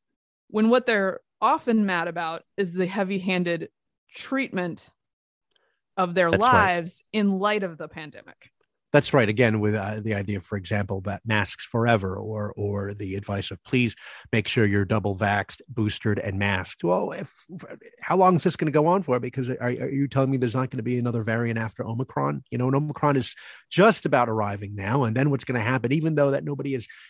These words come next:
Speaker 2: you know, I mean, uh, the number of deaths attributed to Omicron, uh, I don't think are any at the moment. At some point, maybe there, there will be, fine, but this is not any more lethal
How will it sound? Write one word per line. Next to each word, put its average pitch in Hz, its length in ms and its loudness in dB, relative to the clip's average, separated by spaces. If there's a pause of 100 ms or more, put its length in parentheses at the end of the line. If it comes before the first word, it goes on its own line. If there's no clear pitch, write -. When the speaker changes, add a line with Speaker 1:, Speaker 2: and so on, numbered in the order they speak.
Speaker 2:
you 143 140 6
know, 123 200 6
I 120 140 2
mean, 123 240 0
uh, 113 260 -8 (800)
the 135 140 0
number 139 240 2
of 101 160 -6 (100)
deaths - 600 0 (540)
attributed 147 440 0
to 151 160 -2
Omicron, 151 560 0 (420)
uh, 120 200 -2 (100)
I 120 160 -4
don't 135 200 -2
think 135 160 0
are 110 140 2
any 143 260 2
at 151 100 -2
the 151 80 -2
moment. 156 380 0 (200)
At 117 200 -12
some 143 180 -4
point, 143 260 -2
maybe 139 360 -4
there, 131 160 -2 (100)
there 123 140 0
will 127 180 2
be, 151 280 0
fine, 143 480 0
but 131 260 0 (320)
this 156 260 0
is 131 160 -4
not 156 400 2 (140)
any 160 180 2
more 135 220 0
lethal 127 500 -6